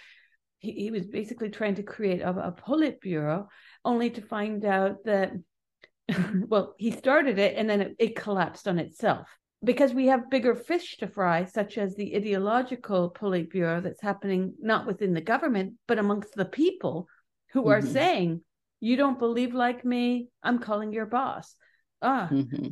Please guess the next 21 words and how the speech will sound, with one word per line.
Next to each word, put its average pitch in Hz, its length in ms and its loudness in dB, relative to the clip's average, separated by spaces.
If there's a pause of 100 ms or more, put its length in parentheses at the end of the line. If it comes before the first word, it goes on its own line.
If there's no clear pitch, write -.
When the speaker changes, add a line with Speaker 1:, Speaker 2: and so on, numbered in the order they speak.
(340)
Speaker 1:
But 269 80 8
I 247 80 6
think 359 340 0
this 240 240 -4
reader 214 320 0
was 202 340 0
wondering 214 920 0
if 233 220 0 (140)
the 214 200 -2
new 240 400 4
formations 170 1000 -2 (440)
might 226 420 0
have 214 300 -6
a 196 60 -2
different 226 600 -6
social 208 560 -4
reaction 180 840 -4 (420)
in 214 160 0
the 196 80 2
sense 196 320 -2
of, 180 220 -2